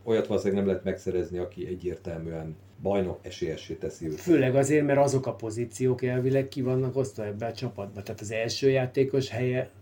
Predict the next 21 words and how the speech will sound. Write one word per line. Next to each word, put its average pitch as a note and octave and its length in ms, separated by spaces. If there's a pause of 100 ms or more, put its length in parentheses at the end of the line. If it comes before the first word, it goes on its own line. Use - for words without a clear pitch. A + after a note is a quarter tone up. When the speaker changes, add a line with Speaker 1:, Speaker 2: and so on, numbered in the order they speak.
(140)
Speaker 2:
tehát A2+ 180
nem C3 220
fognak G#2+ 340
a G#2+ 40
séj G2+ 320
elé G2 200
dohozni G2 420
Speaker 1:
Igen. G2 120 (120)
Speaker 2:
senkit. D3+ 380 (500)
A A#2+ 100
másodikra B2+ 680
se A#2 260
nagyon G2+ 360
fognak F#2+ 280
Speaker 1:
Nem. G#2 140
Speaker 2:
odahozni A#2+ 480
senkit, C3 440
mert A#2 160
azt, A2 180
azt B2 180
mondják G#2+ 360